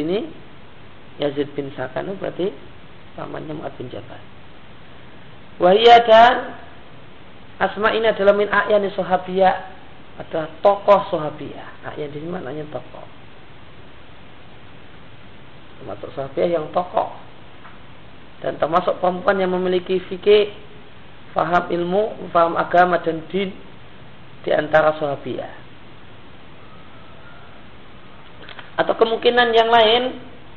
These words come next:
boleh jadi Ummu Salamah di sini adalah Ummu Salamah, istrinya Yazid bin Muawiyah. Ayat empat, Yazid bin Muawiyah bin Abi Sufyan Al-Qurasi. Awal al-khilafah, menjabat sebagai khalifah setelah ayahnya Muawiyah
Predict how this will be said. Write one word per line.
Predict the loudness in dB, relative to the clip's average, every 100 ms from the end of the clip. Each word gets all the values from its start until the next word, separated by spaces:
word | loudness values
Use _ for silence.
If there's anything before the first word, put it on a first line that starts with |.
| -4
boleh | -2
jadi | 0 -2
Ummu | -2 2
Salamah | 6 6 4 4
di |
sini | 2
adalah | 2 0 0
Ummu | 0
Salamah, | 4 4 4 2 -2
istrinya | -2 -2 2 4
Yazid | 4 6 4 2 0
bin | -2
Muawiyah. | 0 -2 -2 -6 -8 -14 -16 -16 -16 -16 -16 -16 -16 -16 -16 -16 -16 -16 -16 -16 -16 -16 -16 -12
Ayat | -10 -10
empat, | -12 -12 -8 4 4 4 -8 -14 -16 -16 -16 -10
Yazid | -8 -6 -6
bin | -6 -2
Muawiyah | 0 2 2 2
bin | -2
Abi | -4 -6 -2
Sufyan | -2 0 -2 -2 -10 -16 -16 -14 -12
Al-Qurasi. | -8 -2 0 0 -2 -10 -12 -16 -16 -16 -16 -16 -16 -16 -16 -16 -16 -16 -16 -2
Awal | 2 6 6 4
al-khilafah, | 2 4 4 4
menjabat | 0 2 0 2 -2 -2
sebagai | -4 -2
khalifah | 2 2 2 0 0
setelah | -4 -6 -6 0
ayahnya | 4 4 2 -6
Muawiyah | -8 -4 -4 -4 -4